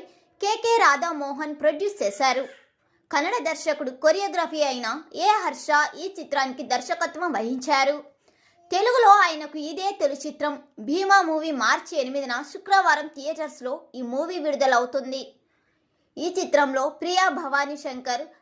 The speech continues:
మాలవిక శర్మ హీరోయిన్స్గా నటించారు. ఇప్పటికే విడుదలైన ట్రైలర్స్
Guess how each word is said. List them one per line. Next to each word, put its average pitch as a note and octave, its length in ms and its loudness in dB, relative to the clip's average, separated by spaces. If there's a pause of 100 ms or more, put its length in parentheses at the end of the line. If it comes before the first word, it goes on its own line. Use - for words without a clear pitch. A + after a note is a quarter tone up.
(140)
మాలవిక F#4+ 520 0
శర్మ C#4 360 -6
హీరోయిన్స్గా D4 680 -6
నటించారు. C4 640 0 (420)
ఇప్పటికే G4+ 380 0
విడుదలైన D4+ 540 0
ట్రైలర్స్ D4 580 -2